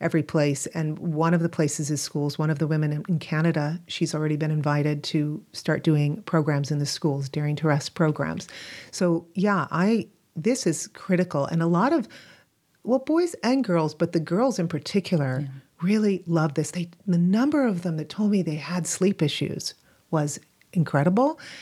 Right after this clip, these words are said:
Speaker 1: uh, and also anxiety. Lots of anxiety. Depression,
Speaker 2: Mm-hmm.
Speaker 1: too, but they talked to me a lot about sleep and anxiety, and they just felt so relaxed afterwards. Uh, we did it also in,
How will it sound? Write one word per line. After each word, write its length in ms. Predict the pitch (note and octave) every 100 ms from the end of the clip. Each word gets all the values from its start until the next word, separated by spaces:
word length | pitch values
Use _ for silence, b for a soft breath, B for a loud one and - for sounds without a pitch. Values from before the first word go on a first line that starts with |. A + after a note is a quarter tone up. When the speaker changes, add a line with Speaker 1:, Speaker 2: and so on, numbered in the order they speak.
| B B _
Speaker 1:
uh, 280 | E3+ D#3 D3 -
and 140 | F3+
also 220 | D#3 D#3 D#3
anxiety. 760 | C#3+ C3+ C#3 C#3+ D3 C#3+ D3 _ _ _
Lots 380 | F3 D#3+ E3+ E3+
of 60 | D#3+
anxiety. 720 | D#3 C#3+ D3 C#3+ C#3 C3+ -
Depression, 460 | - D#3 C4 - B3
Speaker 2:
Mm-hmm. 100 | -
Speaker 1:
too, 180 | G3 G3
but 160 | F3+
they 100 | F3+
talked 300 | D3+ F3+ E3+
to 80 | F#3
me 80 | E3+
a 80 | D3
lot 220 | C#3+ D#3
about 280 | D#3+ C#3 -
sleep 360 | - G#3+ A#3+ - _ -
and 120 | F3
anxiety, 640 | D3+ D3 D#3 D3+ D3+ D3+ C#3+ B B B -
and 140 | F3+
they 100 | E3
just 240 | D#3+ F3+ F3+
felt 200 | F3+ D3+
so 300 | - F3+ F3+
relaxed 640 | F#3+ F#3 E3 D3+ D#3+ - - D#3
afterwards. 720 | D3+ - D#3 D3 C3+ C#3+ - B B B B -
Uh, 240 | D#3+ D3 E3
we 120 | F3+
did 180 | F3 G#3
it 80 | -
also 460 | E3 F3 G#3+ F#3+ F#3+
in, 140 | F3